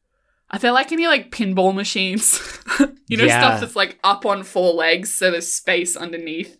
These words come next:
Speaker 2: There's absolutely a pinball machine. This is a mix of, like,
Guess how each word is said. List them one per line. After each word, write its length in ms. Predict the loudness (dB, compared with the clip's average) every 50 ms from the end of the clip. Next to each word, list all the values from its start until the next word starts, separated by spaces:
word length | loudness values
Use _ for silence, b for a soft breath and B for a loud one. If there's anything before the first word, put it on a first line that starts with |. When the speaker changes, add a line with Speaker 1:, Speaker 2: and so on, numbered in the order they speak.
| _
Speaker 2:
There's 300 | 0 2 4 4 4 4
absolutely 640 | 2 2 0 0 0 0 0 0 0 0 2 2 2
a 40 | 2
pinball 380 | 2 2 2 4 4 2 2
machine. 400 | 2 0 0 2 2 2 2 2
This 180 | 2 2 4 4
is 120 | 4 4
a 60 | 2
mix 340 | 2 2 2 2 2 2 2
of, 160 | 2 2 2
like, 260 | 2 0 0 0 -4